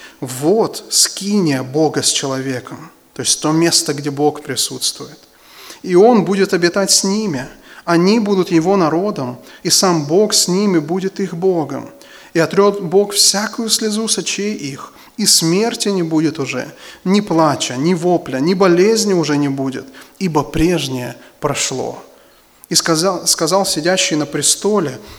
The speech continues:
«Вот творю всё новое». И говорит мне: «Напиши,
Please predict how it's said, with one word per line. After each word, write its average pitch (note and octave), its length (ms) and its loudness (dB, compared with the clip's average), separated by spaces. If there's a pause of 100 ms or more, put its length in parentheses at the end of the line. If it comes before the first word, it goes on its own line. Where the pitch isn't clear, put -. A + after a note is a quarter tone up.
«Вот E3+ 420 2
творю D#3+ 360 0
всё E3+ 340 2
новое». F3 560 0 (800)
И D#3+ 60 -6
говорит D3+ 480 2
мне: B2+ 280 -6 (300)
«Напиши, D#3 760 -2